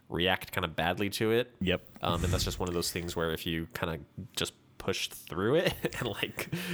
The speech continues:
Speaker 1: get over it, then it's fine. Um, just because, you know, Uruguayan stuff tends to be a lot more full-bodied and strong than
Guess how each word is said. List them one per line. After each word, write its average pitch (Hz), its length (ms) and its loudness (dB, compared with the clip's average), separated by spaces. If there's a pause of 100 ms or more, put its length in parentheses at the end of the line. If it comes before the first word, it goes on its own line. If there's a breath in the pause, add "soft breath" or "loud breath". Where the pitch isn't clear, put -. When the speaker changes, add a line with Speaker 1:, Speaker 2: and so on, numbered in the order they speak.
(220 loud breath)
Speaker 1:
get 92 200 6
over 110 260 6
it, 139 120 4
then 110 100 2
it's 85 140 0
fine. 104 340 2 (400 loud breath)
Um, 87 340 2
just 87 180 -2
because, 85 420 0
you 85 100 -2
know, 76 120 0 (140)
Uruguayan 82 520 2
stuff - 280 -6
tends 90 380 -4
to 82 80 -4
be 80 320 -2
a 82 60 -4
lot 85 200 2
more 90 140 -2
full-bodied 87 720 0
and 90 140 -6
strong 107 560 2 (420 soft breath)
than 80 420 0